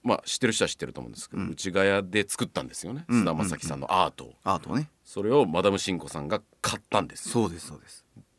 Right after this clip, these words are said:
Speaker 1: で、梅田の店に置いてくれてるんですよ。
Speaker 2: 多分あるんじゃないですかね。
Speaker 1: よかったらそれ見に行ってください。
Speaker 2: うん。あと、五五一の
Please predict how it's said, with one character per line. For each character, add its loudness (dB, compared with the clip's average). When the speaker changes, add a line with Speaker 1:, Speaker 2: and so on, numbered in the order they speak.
Speaker 1:
で、 0
梅 4
田 4
の 2
店 -4
に -4
置 -2
い -6
て 0
く -8
れ 2
て 0
る -2
ん -2
で -8
す -6
よ。 -18
Speaker 2:
多 -4
分 8
あ 8
る 2
ん -2
じ -6
ゃ -6
な -10
い -10
で -14
す -8
か -20
ね。 -14
Speaker 1:
よ 2
か 6
っ 2
た -8
ら -10
そ -6
れ -2
見 0
に 0
行 -8
っ -18
て -18
く -8
だ -12
さ -12
い。 -14
Speaker 2:
う -18
ん。 -20
あ 2
と、 0
五 6
五 2
一 -6
の -8